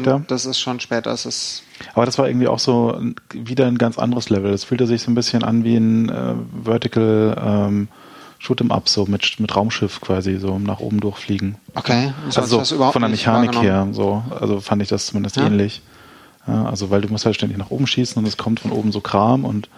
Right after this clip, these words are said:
Speaker 1: ja. Also es, es, es hat, war, fühlte sich hier ganz anders an als der Rest, so.
Speaker 2: Ja, okay.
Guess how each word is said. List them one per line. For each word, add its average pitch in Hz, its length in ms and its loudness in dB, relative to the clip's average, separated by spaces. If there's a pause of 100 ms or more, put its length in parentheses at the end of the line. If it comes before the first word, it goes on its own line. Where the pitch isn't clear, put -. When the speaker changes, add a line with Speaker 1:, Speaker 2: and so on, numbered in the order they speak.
(420)
Speaker 1:
ja. 98 240 -2
Also 113 160 0
es, 113 100 -4
es, 127 180 -2
es 113 220 -4
hat, 127 140 -4 (260)
war, 117 220 0
fühlte 151 240 0
sich 131 100 -4
hier 131 100 4
ganz 127 200 0
anders 123 200 2
an 113 140 0
als 110 140 -6
der 110 100 -4
Rest, 113 260 -4
so. 113 200 -6 (800)
Speaker 2:
Ja, 127 400 0 (420)
okay. 135 340 -8